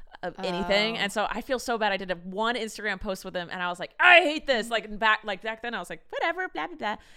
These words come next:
Speaker 1: And now
Speaker 2: Yeah.
Speaker 1: every time I get an ad that's, like, people, uh, sponsor brought forward that's like, uh,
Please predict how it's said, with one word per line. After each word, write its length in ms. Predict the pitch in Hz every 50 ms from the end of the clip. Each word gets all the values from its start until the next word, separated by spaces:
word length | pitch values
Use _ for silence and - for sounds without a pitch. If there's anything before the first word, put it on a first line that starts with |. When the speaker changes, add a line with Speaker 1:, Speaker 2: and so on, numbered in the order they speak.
| - - -
Speaker 1:
And 180 | - 208 208
now 220 | 202 196 202 202 208
Speaker 2:
Yeah. 180 | 208 208 196 196
Speaker 1:
every 240 | 226 233 233 247 240
time 260 | - 233 214 208 202
I 100 | 180 185
get 380 | 170 180 175 170 160 - - -
an 140 | - 175 160
ad 260 | - - 170 170 170 170
that's, 340 | 170 - - - - - - -
like, 160 | 180 170 156
people, 360 | - 202 175 - - - - - - -
uh, 180 | 175 160 160
sponsor 380 | 156 - - 180 175 175 - 180
brought 220 | 156 170 - -
forward 240 | - 175 165 160 160 156
that's 180 | 160 - -
like, 260 | 175 160 156 147 - - - - - - _ - - _ _ _ -
uh, 200 | - 175 165 -